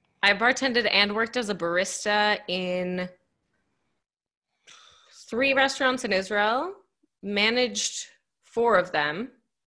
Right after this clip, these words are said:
not including just those three. So I worked in five or six restaurants in Israel. And when I moved here,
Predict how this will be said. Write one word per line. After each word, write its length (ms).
not 280
including 400
just 280
those 260
three. 460
So 160
I 40
worked 220
in 80
five 280
or 60
six 280
restaurants 500
in 60
Israel. 520
And 140
when 120
I 80
moved 280
here, 680